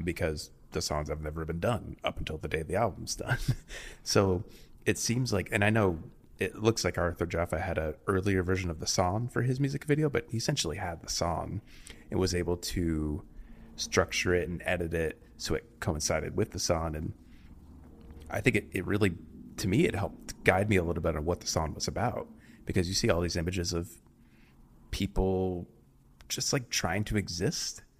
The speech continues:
and all of the weird emotions and conflicts that come out of that, like, when you, when you feel oppressed and you feel like you've been betrayed by, like, the man, like, by the macro of society, that, like,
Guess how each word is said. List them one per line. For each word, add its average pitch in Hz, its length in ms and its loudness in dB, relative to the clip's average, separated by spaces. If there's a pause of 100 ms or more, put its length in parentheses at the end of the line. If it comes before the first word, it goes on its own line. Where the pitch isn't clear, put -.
(340)
and 95 300 2
all 95 240 4
of 101 120 0
the 92 80 0
weird 92 400 2 (240)
emotions 95 720 2
and 78 220 -4
conflicts - 420 -2
that 71 120 -2
come 90 220 -2 (100)
out 82 220 0 (300)
of 110 200 2
that, 135 340 -2
like, 98 200 -2
when 85 160 -2
you, 82 140 -4 (260)
when - 100 -2
you 85 60 0
feel 101 200 2
oppressed 87 500 0
and 85 120 -4
you 80 80 -2
feel 87 300 0
like - 200 -2
you've - 160 -14
been 170 220 0
betrayed 82 560 -4
by, 82 300 -2
like, - 200 -6 (440)
the 87 100 4
man, 82 420 0
like, 76 260 -6 (460)
by 73 120 0
the 69 120 -4
macro 78 400 -2
of - 100 -6
society, 92 400 2
that, 85 260 -2
like, - 220 -20